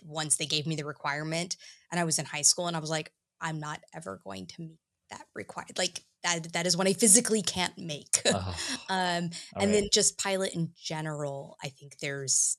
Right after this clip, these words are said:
Speaker 1: some requirements there. I mean, you have to be able
Speaker 2: Mm-hmm.
Speaker 1: to see over the cockpit.
Speaker 2: Well, um, there's another type of pilot called the drone pilot. I don't think they have a height requirement on that one.
Speaker 1: No, that, <laughs> that one would not.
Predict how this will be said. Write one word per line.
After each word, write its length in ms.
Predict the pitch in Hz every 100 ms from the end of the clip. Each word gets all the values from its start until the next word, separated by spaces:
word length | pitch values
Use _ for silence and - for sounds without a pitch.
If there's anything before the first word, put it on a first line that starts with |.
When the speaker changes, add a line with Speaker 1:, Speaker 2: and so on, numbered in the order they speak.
| _
Speaker 1:
some 360 | - - 147 131 _ _ _ _
requirements 640 | 165 - 143 139 135 -
there. 220 | 147 139
I 60 | 139
mean, 120 | 139
you 80 | 139
have 140 | 147
to 60 | 107
be 60 | -
able 80 |
Speaker 2:
Mm-hmm. 80 | 95
Speaker 1:
to 20 |
see 380 | - 165 139 131 _ _ -
over 180 | 151 151
the 80 |
cockpit. 600 | - - - - - - - _ _ _ _ _ _ _ _ - - - - - -
Speaker 2:
Well, 440 | 127 139 139 - _ -
um, 460 | 139 135 131 131 120 _ -
there's 380 | 117 147 170 160
another 300 | 147 156 165
type 280 | 131 104
of 100 | 98
pilot 440 | - 95 90 127 - _ _ _ _ _ _
called 280 | - - 127
the 80 | 123
drone 400 | 107 120 143 143
pilot. 380 | 104 90 85 -
I 60 | 104
don't 180 | 120 110
think 160 | 113
they 60 | 107
have 180 | 104 92
a 80 |
height 200 | 92 104
requirement 520 | 98 95 - 90 87 87
on 100 | 85
that 100 | 92
one. 0 |
Speaker 1:
No, 300 | 226 180 160 - -
that, 220 | 208 208 262
<laughs> 80 |
that 180 | 247 254
one 200 | 262 269
would 120 | 294 254
not. 640 | 262 240 - - - -